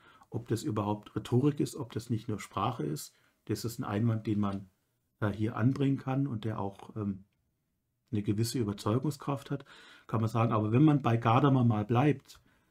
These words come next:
dann sieht man, dass die Rhetorik hier universalisiert wird. Also die Rhetorik bekommt eine unglaublich große Dimension, Rhetorik und Hermeneutik. Und sie wird nicht mehr beschränkt, äh, eben als eine Art Techne-Rhetorike, als Ars Rhetorica, als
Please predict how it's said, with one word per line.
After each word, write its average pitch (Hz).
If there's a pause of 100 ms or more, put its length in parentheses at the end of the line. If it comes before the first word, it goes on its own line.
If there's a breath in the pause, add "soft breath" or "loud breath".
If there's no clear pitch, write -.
(140)
dann 113
sieht 120
man, 135 (160)
dass - (280)
die 123
Rhetorik 127
hier 123
universalisiert 117
wird. 101
Also 104
die 117
Rhetorik 117 (200)
bekommt 120
eine -
unglaublich 120 (360 soft breath)
große 120 (600)
Dimension, 113
Rhetorik 110
und 113
Hermeneutik. 104
Und 113
sie 117
wird 120
nicht 156
mehr 143
beschränkt, 127 (920 soft breath)
äh, 120
eben 131
als 117
eine 120
Art 110 (220)
Techne-Rhetorike, 117
als 107
Ars 117
Rhetorica, 117
als -